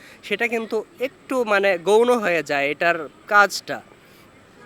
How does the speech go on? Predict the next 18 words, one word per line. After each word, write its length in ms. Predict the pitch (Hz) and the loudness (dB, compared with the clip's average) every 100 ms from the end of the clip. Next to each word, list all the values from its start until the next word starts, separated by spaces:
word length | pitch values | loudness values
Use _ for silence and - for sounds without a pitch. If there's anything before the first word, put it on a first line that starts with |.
| - - - - - - - | -20 -20 -20 -20 -20 -20 -20
সেই 200 | - 220 | -2 0
জায়গা 300 | 240 247 240 | 4 4 4
থেকে, 400 | 240 269 226 247 - - - - - - - | 0 -2 -2 -4 -4 -16 -20 -20 -20 -16 0
আহ, 580 | 160 160 156 - - | 4 6 4 0 -10
ডাকসু 400 | 160 185 - - | -2 -2 -2 -4
নির্বাচনের 680 | 233 - 220 262 277 262 262 | -2 0 2 0 2 0 0
আগে 380 | 180 202 233 277 | 2 0 4 2
একটু 220 | 262 269 | 0 -4
বিভাজন 520 | 208 214 220 214 233 | -4 2 4 4 0
হবে, 420 | 233 226 233 240 - - - - - - - - - - | 0 0 2 0 -4 -16 -20 -20 -20 -20 -20 -20 -20 -18
এটা, 300 | 180 202 208 | -6 -4 -4
এটাই 300 | 202 214 233 | -4 -2 -2
স্বাভাবিক, 580 | - 233 214 202 180 247 - | -2 0 0 0 0 -4 -2
কারণ 420 | 196 190 185 185 - - - | 0 2 -2 -6 -18 -20 -20
সবাই 400 | - 180 202 208 | -6 0 2 2
চাইবে 400 | 202 202 196 190 | 2 2 2 0
যে 200 | 180 180 | 0 -2
এ-, 220 | 170 170 | 0 -4